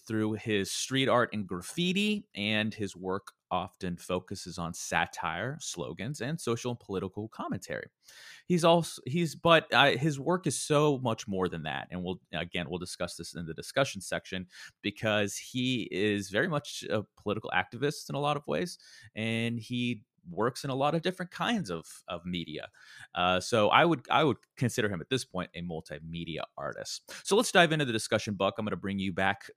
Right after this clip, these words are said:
to the floor, and first I wanna touch with this. Before we get into his work, it's often s-, speculated that it is not just one person, it's multiple peop-, multiple people, or even a team of people.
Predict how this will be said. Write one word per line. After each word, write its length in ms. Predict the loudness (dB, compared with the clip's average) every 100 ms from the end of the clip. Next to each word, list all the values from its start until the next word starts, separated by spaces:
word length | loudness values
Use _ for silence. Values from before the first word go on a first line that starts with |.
| -10
to 120 | -8
the 100 | -8
floor, 520 | -6 0 4 4 4
and 240 | 2 -2 -2 -8 0
first 260 | 2 4
I 40 | 2
wanna 220 | 0 -2
touch 320 | 0 -2 0
with 200 | -4 -4
this. 320 | -8 -10 -10 -12 -18 -20 -18 -18 -18 -18 -20 -20 _ _ _
Before 260 | -2 4 6
we 80 | 6
get 140 | 4
into 220 | 0 0
his 260 | 2 2 2
work, 460 | 2 4 4 2 -2 -2 -4 -2
it's 220 | -2 2
often 380 | 4 4 4 -2
s-, 300 | -2 -4 -6 _ _ _
speculated 1040 | -6 4 6 6 4 0 0 0 0 -2 -6 0
that 480 | 4 6 4 2 -4
it 200 | -2 -2 -2
is 380 | -2 0 -2 -2
not 180 | -2
just 160 | -2 -4
one 140 | -4
person, 500 | 0 0 0 -2 -6 -6
it's 260 | -8 -6
multiple 320 | -4 -4 -6 -6
peop-, 200 | -8 -10 _ _ 0
multiple 320 | 0 2 -4
people, 300 | -4 -4 -2
or 100 | -2
even 260 | -2 -2 -2
a 40 |
team 680 | -4 -2 2 4 4 2 -2 -4
of 180 | -6 -6
people. 500 | -8 -2 0 0